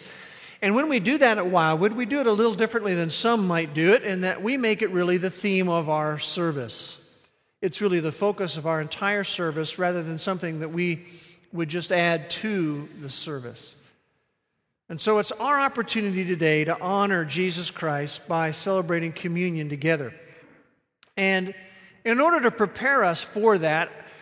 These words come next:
I would like your eyes to go to chapter eleven of First Corinthians, to verses twenty-three to twenty-six. And I want to read these verses and invite you to follow along in your Bible as I read them.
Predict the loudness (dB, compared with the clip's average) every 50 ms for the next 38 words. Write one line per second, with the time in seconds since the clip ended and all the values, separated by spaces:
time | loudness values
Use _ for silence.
0 | -20 -2 0 2 2 4 2 2 2 0 0 0 0 0 2 2 2 2 2 2
1 | 2 2 2 0 -2 -6 -8 -2 0 2 2 2 2 0 -4 -4 -2 -2 -2 -2
2 | -2 -2 0 2 4 4 4 4 2 0 -4 -6 -4 -4 -4 -2 -2 -6 -6 -4
3 | -4 -4 -4 -4 -4 -2 -2 -2 -4 -6 -6 -6 -6 -2 0 0 0 0 -2 -6
4 | -6 -8 -8 -6 -4 -2 -2 -2 -2 -4 -4 -2 0 0 0 0 -2 -6 -8 -6
5 | -6 -4 -4 -2 -4 -4 -2 4 4 4 4 4 2 -2 -6 -8 -8 -8 -10 -14
6 | -18 -20 -20 -20 _ _ _ _ _ _ -20 -20 -20 -20 -8 _ 0 2 4 4
7 | 4 4 4 4 4 2 2 2 2 2 2 0 0 0 0 0 0 0 -2 -4
8 | -4 -2 0 0 0 2 2 0 0 0 -2 -2 -2 -2 -2 0 0 0 2 2
9 | 0 0 0 2 2 2 2 0 -2 -2 -2 0 2 2 2 2 2 0 -2 -2
10 | 0 0 0 0 0 0 0 -2 0 0 0 0 0 2 2 2 2 2 0 -4